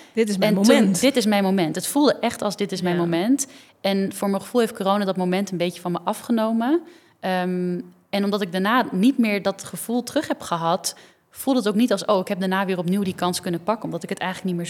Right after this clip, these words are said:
Speaker 2: zo voelde als daarvoor.
Speaker 1: En wat is de grootste les die je hebt geleerd van die periode?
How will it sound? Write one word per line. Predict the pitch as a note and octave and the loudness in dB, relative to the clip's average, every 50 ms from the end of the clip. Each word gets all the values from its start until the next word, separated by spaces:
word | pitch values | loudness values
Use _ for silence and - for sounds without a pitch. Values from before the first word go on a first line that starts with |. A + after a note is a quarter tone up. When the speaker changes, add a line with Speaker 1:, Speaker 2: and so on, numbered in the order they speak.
| - E3+ | -8 -8
Speaker 2:
zo | - | -6
voelde | - G3 G3 F3 | -6 -4 -4 -4
als | D#3+ D#3 E3+ - | -4 -6 -8 -8
daarvoor. | - E3 D#3+ - E3 D#3+ F3 G#3 C4 D#4 D4+ - - - | -10 -12 -10 -10 -8 -8 -6 -6 -6 -6 -8 -12 -12 -8
Speaker 1:
En | - A3+ | -6 -4
wat | G#3+ A3+ C#4 | -2 -2 -4
is | D#4+ D4+ - | -4 -6 -6
de | C4+ A#3+ | -8 -8
grootste | - - G#3 A3+ - - G3 | -6 -6 -6 -6 -4 -6 -6
les | E3 D#3+ F3 - | -6 -6 -6 -6
die | - F#3 | -6 -8
je | E3+ | -8
hebt | E3+ E3+ - | -8 -10 -12
geleerd | - F3+ D3+ D3+ F3+ - | -14 -12 -12 -10 -12 -12
van | - F3 | -14 -12
die | D#3+ D#3+ D#3 | -12 -12 -12
periode? | - D#3+ D3+ D#3 D3 D3 D3 D3 D#3 F#3 | -12 -12 -12 -12 -14 -14 -16 -18 -18 -20